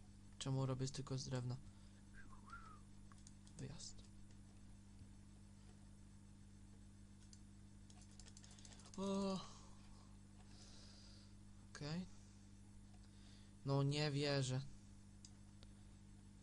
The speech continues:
Jakbym miał moderatora. Może kiedyś tam będę mieć na tym serwie moderatora. A to będzie kitowo, bo już będę mógł sobie cheatować.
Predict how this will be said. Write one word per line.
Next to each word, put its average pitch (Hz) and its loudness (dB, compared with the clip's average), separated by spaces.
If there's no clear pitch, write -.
Jakbym 143 8
miał 143 8
moderatora. 135 8
Może 160 10
kiedyś 151 8
tam 147 8
będę 156 8
mieć 160 6
na 139 6
tym 156 6
serwie 156 6
moderatora. 147 4
A 170 6
to 190 10
będzie 180 12
kitowo, 151 8
bo 139 10
już 139 8
będę 143 8
mógł 139 6
sobie 135 10
cheatować. 127 6